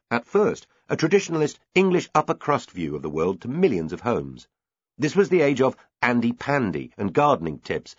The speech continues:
of Joyce Grenfell and Noel Coward. It was also the time of Roger Bannister and his four-minute mile, the conquest of Everest, triumphs in yachting and football. Even in the world of adventure and sport, Britain was doing well.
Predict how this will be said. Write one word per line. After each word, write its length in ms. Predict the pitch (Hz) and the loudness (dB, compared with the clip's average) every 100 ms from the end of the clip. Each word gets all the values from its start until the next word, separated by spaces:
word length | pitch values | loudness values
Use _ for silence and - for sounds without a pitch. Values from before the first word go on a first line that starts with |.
| - | -10
of 100 | 127 | -4
Joyce 260 | - 165 - | 0 0 0
Grenfell 480 | 156 151 - 73 - | 0 -2 -2 -8 -10
and 140 | 123 165 | -4 0
Noel 200 | 113 80 | 0 -2
Coward. 400 | - 113 76 64 _ _ _ _ _ - | -2 0 -2 -6 _ _ _ _ _ -4
It 60 | |
was 120 | 113 101 | 0 2
also 240 | 156 135 | 2 0
the 100 | 110 | 0
time 180 | 127 135 | 0 0
of 100 | 101 | 2
Roger 240 | 156 147 | 0 0
Bannister 520 | - 156 185 - - - - | 0 0 0 -2 -10 -12 -10
and 100 | 92 | -4
his 120 | 117 | -4
four-minute 500 | - 143 131 127 123 | 0 0 2 2 0
mile, 460 | 113 151 156 73 - _ _ _ | 0 2 0 -4 -10 _ _ _
the 80 | 98 | -4
conquest 460 | - 135 127 135 143 | 0 0 2 0 0
of 80 | |
Everest, 480 | 120 175 147 65 - _ _ _ | 0 0 0 -2 -10 _ _ _
triumphs 420 | - 175 185 - | 2 2 2 0
in 120 | 165 165 | -2 2
yachting 420 | 170 165 - 73 | 2 2 -2 -8
and 120 | 71 | -8
football. 460 | - 151 - 78 65 - - | -4 -4 -4 -6 -8 -8 0
Even 180 | 190 | 2
in 80 | 196 | 4
the 60 | 151 | 4
world 280 | 123 120 123 | 4 4 2
of 60 | |
adventure 480 | 139 117 175 - 78 | 0 0 0 -2 -12
and 80 | 71 | -12
sport, 460 | - - 160 78 - _ - | -8 -2 0 0 -6 _ 0
Britain 340 | 131 110 120 _ | 0 0 -6 _
was 160 | 131 - | -2 0
doing 300 | 95 78 80 | 0 0 0
well. 340 | 107 69 62 | -2 -2 -10